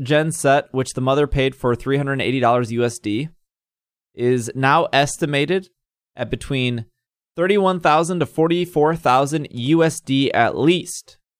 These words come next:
"My kids are growing up. I want to be able to give them really a special childhood. So with this money, we can really set ourselves up for the future," Brooks says of his decided decision to sell. Uh, although this article doesn't say if he did sell it.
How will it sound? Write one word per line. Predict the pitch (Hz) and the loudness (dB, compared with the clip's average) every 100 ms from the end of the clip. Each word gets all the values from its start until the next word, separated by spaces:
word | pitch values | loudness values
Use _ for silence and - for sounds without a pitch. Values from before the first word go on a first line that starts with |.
| _ _ - | _ _ -12
"My | 123 | -4
kids | 180 180 170 | 0 0 0
are | |
growing | 156 165 165 | 2 2 2
up. | 175 180 | 0 2
I | - | 2
want | 139 147 | 2 0
to | |
be | 143 | 2
able | 147 139 | 2 0
to | 139 | -2
give | 143 | -2
them | 143 135 | -2 0
really | 135 131 131 | 0 0 0
a | - 123 | 0 0
special | - 131 120 | 0 -2 -2
childhood. | - 175 165 165 175 160 151 | 0 2 2 2 2 0 -4
So | - 123 | -2 -2
with | 123 | -2
this | 120 | -4
money, | 147 170 175 | -2 0 0
we | 147 | -2
can | 139 123 | -2 -2
really | 143 139 | 0 0
set | - 131 | 0 0
ourselves | 127 131 - | 0 -2 -2
up | 127 - | -4 -4
for | 117 | -8
the | - | -6
future," | 139 147 151 143 - _ _ _ | -4 -2 -2 -2 -4 _ _ _
Brooks | 143 147 - | -4 -4 -6
says | - - 135 139 127 - | -6 0 2 2 -2 -2
of | 117 113 | -2 0
his | 123 117 113 113 | -2 -2 -4 -6
decided | 110 - 127 143 143 - | -4 0 2 2 0 -2
decision | 117 120 175 165 170 | -4 -2 -2 -2 -4
to | - 165 | -6 -6
sell. | - 92 - - 120 _ _ _ _ _ _ | -2 -2 -2 -6 -20 _ _ _ _ _ _
Uh, | 127 123 - | -4 -2 2
although | 165 196 | 2 4
this | 214 196 | 2 2
article | 208 226 226 226 | 2 2 2 0
doesn't | 208 208 180 | 0 0 -2
say | 202 - | -2 0
if | 170 | -2
he | 185 | -2
did | 185 185 | -2 0
sell | 147 127 | 2 2
it. | 165 | 0